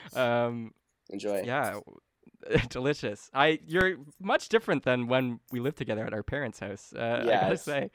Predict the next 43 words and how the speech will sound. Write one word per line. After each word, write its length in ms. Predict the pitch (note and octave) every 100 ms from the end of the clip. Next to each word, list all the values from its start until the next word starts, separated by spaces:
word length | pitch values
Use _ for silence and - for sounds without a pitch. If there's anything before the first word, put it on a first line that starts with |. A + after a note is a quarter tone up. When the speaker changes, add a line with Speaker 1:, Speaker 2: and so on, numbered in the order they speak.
| -
Speaker 2:
I've 340 | C#3 D#3 D#3 A#2
been 160 | C#3
set 180 | B2+ D3
Speaker 1:
But 60 | D3+
I 40 |
guess 200 | E3 G#3+
when 100 | A3
Speaker 2:
free. 40 | G#3+
Speaker 1:
you 80 |
leave 160 | G3+ A#3
the 100 | A#3
nest, 360 | G#3 G#3+ - G3+
you, 80 |
you 160 | G3+ F3
get 140 | F#3
to 60 | F3+
find, 280 | - E3+ F3
like, 160 | D#3+
who 80 | -
you 160 | E3+ G3
are, 200 | G#3 A2
and 180 | A2 -
I 80 | A#2
guess 260 | C3+ -
who 120 | -
you 260 | C3 D3+ D#3
are 180 | G#2+ A2+
is, 80 | A2
Speaker 2:
Absolutely. 640 | C3 - B2+ A#2 B2 -
Speaker 1:
uh, 40 | - B2 _ _
<laughs> 300 | _ _ -
Speaker 2:
Absolutely. 500 | A2+ A#2 A2 C#2 G2+
Speaker 1:
a 40 | _ _ _ _ _ _ _ _ -
depressed, 720 | - - C#3 F3 - - - -
borderline 720 | C3+ C3+ B2+ A#2+ A#2 A2+ A#2
Speaker 2:
No, 120 | F#3
I 120 | B2
wouldn't 160 | D3 F#3+
say 160 | - C3
Speaker 1:
psycho- 120 | F#2+
Speaker 2:
that. 120 | A#2+ _ - _ - - _ _ _ _ _ _ _ _ _ _ _ _ -
Speaker 1:
Oh, 240 | E3+ G#2
oh, 340 | C#3 D#3+ A#2+